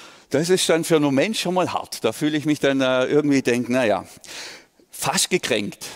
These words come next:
Vielleicht ist das das Lebensgefühl, das die Nazarener auch hatten, da hinten irgendwo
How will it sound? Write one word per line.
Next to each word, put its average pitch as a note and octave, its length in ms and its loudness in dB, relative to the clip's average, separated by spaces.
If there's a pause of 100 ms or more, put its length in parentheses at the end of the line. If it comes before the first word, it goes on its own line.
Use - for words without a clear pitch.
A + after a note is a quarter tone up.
(640)
Vielleicht C#3 360 -2
ist F3 140 -8
das D#3+ 100 2
das D3 160 -2
Lebensgefühl, B2+ 720 -2
das G#2 200 -4
die B2 100 0
Nazarener A2+ 640 0
auch A2 240 0
hatten, F2+ 260 -8
da F#2+ 180 0
hinten A2 320 0
irgendwo A2 520 0